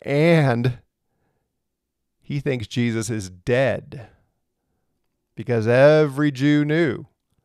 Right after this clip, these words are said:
that imposter Jesus was crucified.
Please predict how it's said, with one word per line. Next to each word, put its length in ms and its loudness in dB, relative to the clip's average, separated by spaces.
that 420 -4
imposter 800 -2
Jesus 480 -4
was 160 -8
crucified. 1200 -10